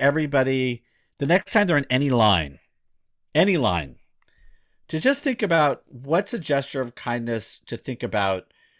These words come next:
s-, in the idea that any interaction you have in that line, whether it's with the barista or the person near you, that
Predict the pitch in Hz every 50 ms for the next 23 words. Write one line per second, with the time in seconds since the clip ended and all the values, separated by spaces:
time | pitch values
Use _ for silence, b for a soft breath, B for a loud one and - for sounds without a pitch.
0 | _ _ _ _ _ _ - - - _ _ _ _ _ _ _ _ _ _ _
1 | _ - 113 - - 147 147 151 165 165 170 165 165 202 214 208 185 185 160 -
2 | - 151 160 180 220 220 190 196 202 185 180 165 165 - - - 175 156 147 139
3 | 135 135 143 143 151 151 139 135 123 120 117 123 127 123 113 113 113 113 113 -
4 | - 117 - 117 104 90 107 113 131 151 170 165 - - 160 156 117 113 110 -
5 | - - 139 135 - 139 131 123 117 117 113 110 107 101 101 98 92 90 - _
6 | _ _ _ _ _ _ _ _ _ _ - 117 135 147